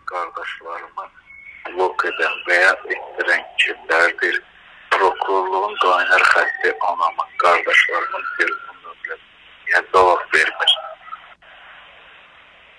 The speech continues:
Möhtərəm cənab prezident, bacardığım qədər qısa və ətraflı müraciət etdim. Elə şeylər var,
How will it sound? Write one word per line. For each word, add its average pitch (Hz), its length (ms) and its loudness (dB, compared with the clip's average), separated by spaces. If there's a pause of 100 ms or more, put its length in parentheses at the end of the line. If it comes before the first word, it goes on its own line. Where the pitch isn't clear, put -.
(1000)
Möhtərəm 95 540 2
cənab 85 360 2
prezident, - 580 -2
bacardığım - 680 2
qədər - 380 2
qısa - 400 2
və - 180 4
ətraflı - 600 -2
müraciət - 580 0
etdim. - 380 -16 (140)
Elə 180 240 0
şeylər 170 520 0
var, 170 180 2